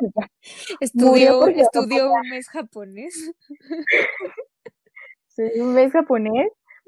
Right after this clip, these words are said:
Speaker 1: y en serio yo ya no podía porque, o sea, era chino en la universidad y, y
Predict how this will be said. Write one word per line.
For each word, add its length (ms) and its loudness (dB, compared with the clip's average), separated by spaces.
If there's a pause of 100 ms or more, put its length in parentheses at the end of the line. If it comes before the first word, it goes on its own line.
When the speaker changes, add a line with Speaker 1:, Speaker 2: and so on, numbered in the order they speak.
Speaker 1:
y 120 0
en 100 2
serio 260 2
yo 100 -2
ya 120 -2
no 120 -4
podía 340 -4
porque, 340 -10 (540)
o 160 2
sea, 180 2
era 220 0
chino 520 -2 (520)
en 120 -10
la 60 -6
universidad 640 -6 (140)
y, 240 -10
y 180 -10